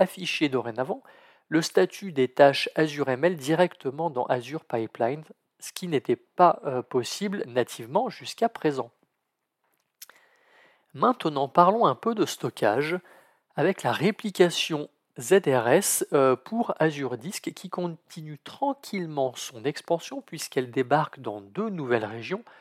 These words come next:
que sont Norway East et U A E North. Pour rappel, les disques avec Z R S fournissent une réplication synchrone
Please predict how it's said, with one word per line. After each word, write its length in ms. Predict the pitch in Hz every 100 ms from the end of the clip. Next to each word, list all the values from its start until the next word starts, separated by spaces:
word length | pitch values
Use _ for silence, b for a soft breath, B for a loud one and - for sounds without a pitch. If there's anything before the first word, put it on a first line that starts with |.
| b b _
que 140 | 135
sont 240 | 120 123 113
Norway 460 | 123 170 139 127 -
East 360 | 247 - - - -
et 260 | 156 - _ _ _ -
U 200 | 220 - 147
A 260 | - - 214
E 220 | 262 330
North. 420 | 151 170 202 - - b b b -
Pour 160 | 262
rappel, 420 | 180 147 202 226 233
les 160 | 143
disques 340 | 147 185 - 151
avec 240 | 127 120
Z 120 | 120 117
R 140 | 120
S 160 | 208 -
fournissent 460 | - 151 170 -
une 100 | 127
réplication 680 | 117 139 165 139 139 - 113
synchrone 600 | - - 185 - 127 147